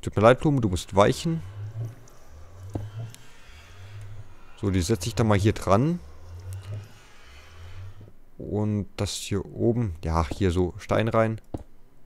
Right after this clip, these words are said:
Ach so, das sieht natürlich scheiße aus, aber das muss ja nicht scheiße aussehen. Die machen einfach das weg und dann sieht das schon besser aus.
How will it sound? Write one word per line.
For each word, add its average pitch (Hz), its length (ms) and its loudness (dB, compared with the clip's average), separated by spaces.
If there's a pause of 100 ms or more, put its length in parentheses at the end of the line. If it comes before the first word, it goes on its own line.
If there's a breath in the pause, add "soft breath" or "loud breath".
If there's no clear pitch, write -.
(840)
Ach - 80 -10
so, 147 120 2
das 104 140 8
sieht 120 100 4
natürlich 113 280 0
scheiße 131 320 4
aus, 90 220 2
aber 95 280 4
das 92 200 -2
muss 117 300 2
ja 151 60 6
nicht 95 140 4
scheiße 95 280 4
aussehen. 135 400 0
Die 110 100 -6
machen 110 160 2
einfach 107 140 4
das - 220 2
weg 139 180 6
und 147 60 0
dann 123 100 2
sieht 113 140 -6
das 113 60 -2
schon 127 120 0
besser 110 300 6
aus. - 240 -6